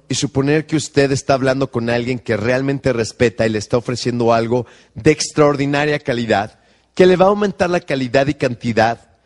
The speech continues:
y disminuir y aumentar su dinero? O las pérdidas, eh, disminuir las pérdidas de su dinero. Y que no le da ninguna clase de respuesta y no le da ninguna razón por la que no comprarían.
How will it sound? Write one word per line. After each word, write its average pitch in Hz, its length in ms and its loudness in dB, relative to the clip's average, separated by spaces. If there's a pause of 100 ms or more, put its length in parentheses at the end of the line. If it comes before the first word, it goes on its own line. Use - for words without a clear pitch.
(140)
y 196 100 0
disminuir 170 600 0
y 165 80 0
aumentar 131 420 -2
su - 160 -6
dinero? 127 460 0 (1900)
O 117 80 2
las 113 180 -2
pérdidas, 107 440 0
eh, 107 300 -4
disminuir 117 460 -4
las 120 140 -4
pérdidas 110 500 -2
de 113 100 -4
su 113 160 -4
dinero. 113 340 -4 (380)
Y 151 80 -6
que 202 140 6
no 214 80 4
le 233 140 4
da 233 400 2 (280)
ninguna 190 420 0
clase 196 300 0
de 180 80 6
respuesta 175 720 0 (240)
y 160 100 -2
no 175 100 6
le 202 100 6
da 208 120 2
ninguna 185 340 0
razón 170 320 0
por 156 140 2
la 139 100 2
que 139 160 -2
no 135 240 0
comprarían. 147 640 -2